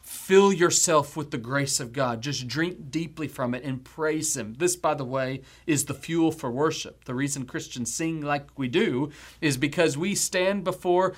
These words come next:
a holy God and say, "God, we are men and women of unclean lips. We do not deserve to stand before your throne, but your throne is a throne of grace, and we glory in this grace. We marvel at this grace.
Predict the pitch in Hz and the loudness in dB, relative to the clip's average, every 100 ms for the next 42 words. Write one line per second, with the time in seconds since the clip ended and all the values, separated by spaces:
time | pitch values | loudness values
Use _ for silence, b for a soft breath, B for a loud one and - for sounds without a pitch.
0 | B 135 123 165 180 185 175 160 156 151 | B -2 2 4 4 4 4 4 4 0
1 | B B 151 139 - 147 131 156 160 165 | B B -2 0 4 4 4 4 6 6
2 | 156 175 147 151 170 165 151 151 151 135 | 4 4 4 2 2 2 0 0 0 0
3 | 139 139 139 147 135 139 139 - 156 139 | 2 0 -2 -4 -2 -2 -4 -4 -4 -2
4 | 143 151 131 117 135 143 135 113 135 135 | -2 -2 -4 -2 0 0 -2 -4 -2 -4
5 | 131 - 135 131 131 - 139 139 151 143 | -4 -6 -4 -4 -6 -4 -2 0 -2 -6
6 | B B 139 143 147 143 147 143 147 143 | B B -2 2 0 0 -2 -2 0 -2
7 | 120 107 - 127 131 113 113 120 110 - | -2 -4 -6 -4 -4 -6 -4 -4 -2 -2
8 | - - B B 127 131 117 127 139 135 | -4 -6 B B -2 0 -2 0 2 2
9 | 120 113 110 101 - 120 113 110 - B | 0 -2 -4 -6 -8 -4 -4 -4 -8 B
10 | B 147 139 131 139 135 120 113 - 113 | B 0 2 4 4 4 2 0 -4 -6
11 | - - 120 110 | -6 -6 -6 -6